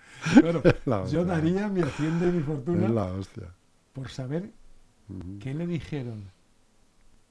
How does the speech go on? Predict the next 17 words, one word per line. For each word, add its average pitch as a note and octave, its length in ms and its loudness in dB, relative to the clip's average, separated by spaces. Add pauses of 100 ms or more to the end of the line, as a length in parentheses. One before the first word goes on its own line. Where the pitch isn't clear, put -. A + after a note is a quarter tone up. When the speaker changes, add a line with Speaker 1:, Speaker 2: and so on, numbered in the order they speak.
(140)
Speaker 2:
doña A#2 300 -6
Leticia A#2+ 600 -4
y C#3 40 -2
doña B2+ 300 -6
Sofía A#2+ 440 -8 (880)
a B2+ 120 -8
su B2 200 -8
padre D3 360 -6
y D3 60 -2
marido, D3 440 -4
el C3+ 120 -8
rey, E3+ 280 -6 (340)
cuando C3+ 220 -6
volvieron C#3 320 -4
a - 40 -8
casa? F2 240 -4
Speaker 1:
No. G2 160 -12